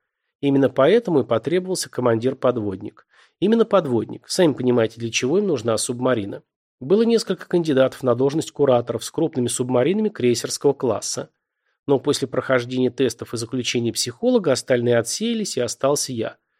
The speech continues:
Правда, лодка у меня малая и не совсем подходит для будущих дел. Сегодня поступило сообщение. В это воскресенье в три часа сорок пять минут утра немецкие войска вторгнутся на территорию Советского Союза.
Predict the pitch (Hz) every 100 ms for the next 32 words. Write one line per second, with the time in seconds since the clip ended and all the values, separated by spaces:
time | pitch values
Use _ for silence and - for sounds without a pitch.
0 | _ _ - 233 156 139 127 - 120 123
1 | 123 208 254 220 139 120 165 - 117 101
2 | 107 - 202 208 147 117 110 117 117 160
3 | 127 113 101 - _ _ _ _ _ _
4 | _ _ _ - - 175 214 196 - 160
5 | 175 170 - 151 147 - 110 107 - _
6 | _ _ - 220 226 175 - 131 - 135
7 | 120 117 - 208 - - 123 113 123 113
8 | - 113 123 120 110 127 - 202 196 143
9 | 127 - 127 120 123 - 233 - - 185
10 | 165 135 127 117 120 117 160 190 185 120
11 | 113 120 - 123 - 123 101 98 110